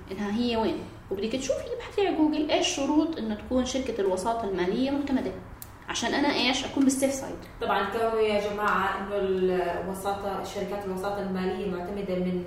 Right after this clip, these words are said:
Speaker 2: آه، آه،
Speaker 1: هيئة
Speaker 2: وزارة
Speaker 1: الأوراق
Speaker 2: ال-،
Speaker 1: المالية.
Speaker 2: هيئة الأوراق المالية أو وزارة النقد أو whatever،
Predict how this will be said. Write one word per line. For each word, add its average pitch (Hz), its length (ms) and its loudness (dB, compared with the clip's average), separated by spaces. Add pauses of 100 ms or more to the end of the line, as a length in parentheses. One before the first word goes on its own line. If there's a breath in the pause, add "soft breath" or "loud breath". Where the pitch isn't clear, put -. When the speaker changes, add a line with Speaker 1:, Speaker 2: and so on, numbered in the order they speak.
(200)
Speaker 2:
آه، 170 40 -10
آه، 175 960 -8 (280)
Speaker 1:
هيئة 220 200 4
Speaker 2:
وزارة 220 100 4
Speaker 1:
الأوراق 208 340 6
Speaker 2:
ال-، 190 100 2
Speaker 1:
المالية. 170 400 0 (120)
Speaker 2:
هيئة - 260 -2
الأوراق 196 320 -2
المالية 185 400 -4
أو 175 120 -2
وزارة 175 340 -6
النقد 180 300 -6
أو 170 60 -8
whatever، 202 580 -4